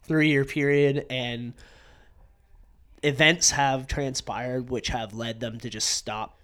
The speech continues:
doing things because they think that's best. Then they get an imaging and it doesn't show anything. And they're like, "What the heck is going on?" But they wanna be back at the gym. Like, that's what they would be doing.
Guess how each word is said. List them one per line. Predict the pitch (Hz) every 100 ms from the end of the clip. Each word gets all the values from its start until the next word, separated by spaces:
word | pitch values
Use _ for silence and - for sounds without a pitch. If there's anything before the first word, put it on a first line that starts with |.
| -
doing | 110 127 143
things | 147 165 175
because | 139 123 113
they | 110
think | - 113 -
that's | 110 -
best. | - 120 131 - - - - - - - - _
Then | 117 117
they | 120
get | 120 117
an | 120
imaging | 123 120 123 120
and | 117
it | 110
doesn't | 120 120
show | - 123 120
anything. | 120 - 151 156 - - - - _ -
And | 123
they're | 110
like, | 101 117
"What | 123 120
the | -
heck | 113 117
is | -
going | - 104 107
on?" | 117 143 185 - - _ - - -
But | -
they | 117
wanna | 104 123 123
be | 120 123
back | 107 117 -
at | -
the |
gym. | 107 107 120 156
Like, | 117 104
that's | 120 117
what | 131
they | 120 110
would | 104
be | 117
doing. | 113 120 160